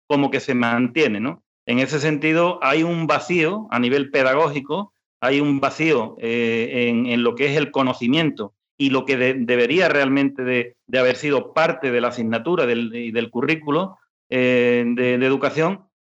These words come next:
y en ese sentido intentamos nosotros de alguna manera de, de, de, de llenarlo, ¿no?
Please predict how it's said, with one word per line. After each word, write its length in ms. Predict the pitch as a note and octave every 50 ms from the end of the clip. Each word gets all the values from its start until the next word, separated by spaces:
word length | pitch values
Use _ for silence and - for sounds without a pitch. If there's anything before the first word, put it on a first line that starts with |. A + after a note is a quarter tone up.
| _ _
y 200 | - B2 B2 A#2+
en 100 | A#2+ C3
ese 180 | B2 A#2+ C#3 C3+
sentido 360 | C#3 C3+ B2+ C#3 D3 D#3 D#3+
intentamos 520 | D#3 C#3 B2 B2+ B2 A#2 D#3 D3+ D#3 D3+
nosotros 340 | D3+ D3 C#3+ D#3 D3+ D#3 D#3
de 60 | D#3
alguna 240 | C#3+ C3 C3+ C3+ C3+
manera 380 | C3+ C3 C3 C3+ C#3+ D#3+ E3+ E3
de, 240 | D3+ C3 A#2+ A2+
de, 220 | A2 G#2+ G#2 G#2 G#2
de, 240 | G2 _ - G2 G2
de 260 | F#2 - G2 G2 _ _ _ _ _ - _ _ _ _ -
llenarlo, 520 | A2+ A#2 B2 D#3 E3+ F3 D#3 B2+ A#2 A2+
¿no? 220 | B2+ E3+ G3+ -